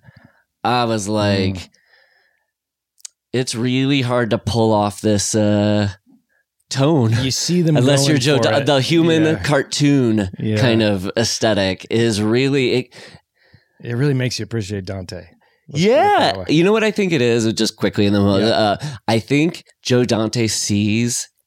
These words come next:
Speaker 1: animation as a true art form.
Speaker 2: Yeah, yeah.
Speaker 1: And so that is prestigious on its own level.
Speaker 2: Mm-hmm.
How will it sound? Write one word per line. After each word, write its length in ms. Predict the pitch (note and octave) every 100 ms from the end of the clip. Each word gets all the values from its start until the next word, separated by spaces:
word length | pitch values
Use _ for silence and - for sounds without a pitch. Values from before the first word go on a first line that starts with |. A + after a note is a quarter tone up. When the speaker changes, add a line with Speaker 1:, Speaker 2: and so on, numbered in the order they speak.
| -
Speaker 1:
animation 1000 | G#2+ A2 A2+ G#2 G2 G#2 A#2 A2+ A#2 A#2+ _ _ _ F#2+
as 180 | G#2+
a 140 | G#2+ G2
true 840 | - - G#2 G2+ G2+ G#2 G#2 A2+ - _ _ _ _
art 260 | G2+ G#2+ -
form. 460 | - C3 C3+ D#3 E3+
Speaker 2:
Yeah, 240 | G2+ G#2
yeah. 400 | G2+ G2+ G2+ G2
Speaker 1:
And 180 | - A#2
so 400 | - B2+ A#2 A2
that 160 | A2+ G#2+
is 180 | G#2+ - _ _
prestigious 600 | A#2 A2 - A2 A2 B2
on 160 | - G#2+
its 140 | G2 - - _ -
own 180 | G#2+ G#2
level. 440 | G2 F#2+ A#2+ E3 -
Speaker 2:
Mm-hmm. 420 | A#2+ G#2+ A2